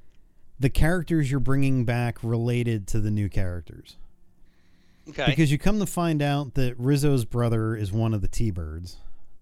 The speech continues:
Speaker 2: Right.
Speaker 1: And that Frenchie's sister created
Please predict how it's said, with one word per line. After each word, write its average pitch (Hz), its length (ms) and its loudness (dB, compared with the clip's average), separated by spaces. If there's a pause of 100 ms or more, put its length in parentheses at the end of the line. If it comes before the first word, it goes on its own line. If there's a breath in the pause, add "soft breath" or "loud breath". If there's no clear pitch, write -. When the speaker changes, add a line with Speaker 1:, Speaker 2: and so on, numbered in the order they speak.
(120)
Speaker 2:
Right. 127 260 -4 (440 soft breath)
Speaker 1:
And 131 240 2
that 127 500 0
Frenchie's 151 720 -2
sister 131 760 0
created 123 760 -2